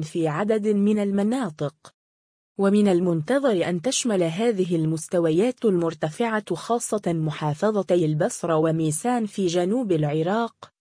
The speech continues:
إلى جانب عدد من المناطق الداخلية في الكويت. أكثر من خمسون درجة في بعض المناطق، وتشير المؤشرات الحالية إلى أن ذروة الموجة الحارة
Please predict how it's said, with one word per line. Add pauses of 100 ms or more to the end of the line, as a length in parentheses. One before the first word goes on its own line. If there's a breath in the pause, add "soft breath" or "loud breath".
(160)
إلى
جانب
عدد
من
المناطق
الداخلية
في
الكويت. (640)
أكثر
من
خمسون
درجة
في
بعض
المناطق،
وتشير
المؤشرات
الحالية
إلى
أن
ذروة
الموجة
الحارة